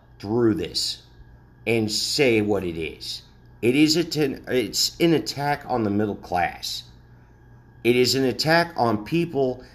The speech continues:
that cannot afford tax attorneys to fight for what is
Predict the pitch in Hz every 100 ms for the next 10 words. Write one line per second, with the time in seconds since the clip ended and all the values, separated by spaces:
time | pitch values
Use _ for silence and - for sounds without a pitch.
0 | - 110 113 139 131 135 - 110 - 151
1 | 135 117 - 131 135 139 - 104 101 95
2 | 92 98 - - - - 147 143 - -
3 | 156 156 95 90 - - - - - -
4 | - - - - - - - - - -
5 | - 127 117 127 131 - 113 113 110